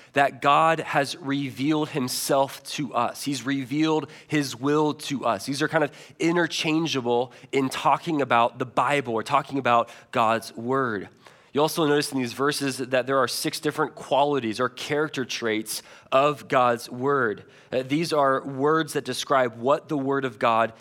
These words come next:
is like. And you can see them there. It's perfect,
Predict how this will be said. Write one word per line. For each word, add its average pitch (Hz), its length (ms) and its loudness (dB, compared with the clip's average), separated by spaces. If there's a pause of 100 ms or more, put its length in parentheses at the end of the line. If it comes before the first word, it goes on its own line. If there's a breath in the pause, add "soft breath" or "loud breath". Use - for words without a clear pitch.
(160 loud breath)
is 123 220 -2
like. 120 600 -2
And 123 100 -6
you 131 60 -8
can 131 100 -4
see 175 240 -2
them 147 160 0
there. 117 220 2
It's 127 180 -4
perfect, - 600 -6